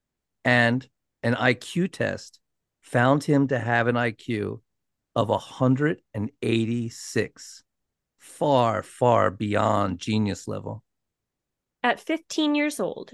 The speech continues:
Speaker 2: George graduated high school and began to attend college at Caltech. And this little rascal, well, he gets in an affair with a professor's wife. She gets pregnant, the marriage is destroyed, it's a huge scandal.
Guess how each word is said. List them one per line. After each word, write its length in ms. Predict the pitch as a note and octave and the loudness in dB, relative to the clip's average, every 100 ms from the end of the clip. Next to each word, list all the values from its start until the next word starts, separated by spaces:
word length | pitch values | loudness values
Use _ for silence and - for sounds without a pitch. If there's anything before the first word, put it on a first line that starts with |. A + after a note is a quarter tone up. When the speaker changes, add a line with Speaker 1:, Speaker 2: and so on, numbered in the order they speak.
| - | -6
Speaker 2:
George 360 | G#3+ G#3+ A3 | 0 0 0
graduated 580 | - F3+ F#3+ A#3 B3 C#4 | 0 0 0 -2 -2 -4
high 180 | - G#3 | -4 -4
school 380 | G#3 - F3+ F3 | -4 -6 -6 -4
and 160 | G#3 | -4
began 300 | G3+ G3+ A3 | -2 0 0
to 120 | A3+ | -2
attend 340 | D4+ - B3+ B3 | -8 -4 -4 -4
college 560 | - C#4+ B3+ F3 - - | -6 -2 0 -2 -6 -8
at 140 | G3 - | -10 -8
Caltech. 520 | - G3 G#3 - - _ _ _ _ _ - | -6 -6 -6 -8 -10 _ _ _ _ _ -4
And 100 | A3+ | 0
this 220 | B3 - | 2 0
little 220 | G#3+ D#3 | -2 -2
rascal, 560 | C#3 C3+ G#3 - - A#3 | -2 -2 -6 -12 -12 -4
well, 340 | A3+ G3 F#3 - | 0 2 0 -8
he 200 | - B3+ | -6 -4
gets 260 | D4 E4+ - | -2 -4 -2
in 140 | C#4 | 0
an 100 | A#3+ | 0
affair 640 | G#3+ - - C4+ D4 F3 D#3+ | -2 -8 -8 -4 0 0 0
with 140 | F#3 | -4
a 40 | |
professor's 800 | F3+ - G#3 A#3 B3 A3+ G3 F#3+ | -6 -10 -10 -10 -6 -6 -6 -6
wife. 540 | F#3+ G3 A3+ - _ _ _ _ _ _ _ _ - | -10 -10 -10 -14 _ _ _ _ _ _ _ _ -6
She 140 | - | -2
gets 220 | A3 - | -2 -2
pregnant, 720 | - - C4+ A#3+ B3 A#3+ A#3 - | -8 -6 -4 0 0 0 -4 -6
the 80 | G3+ | 0
marriage 340 | A3 B3 G#3+ | 6 6 4
is 200 | G#3+ G#3 | -2 -6
destroyed, 580 | G3 - G3+ F#3+ F#3+ F3+ | -10 -8 -4 -2 0 -2
it's 220 | - G3+ | -4 -8
a 20 | |
huge 460 | G3+ - C4 A3 - | -10 -4 -2 -2 -6
scandal. 640 | - F3+ E3 - - - | -8 -8 -8 -10 -14 -18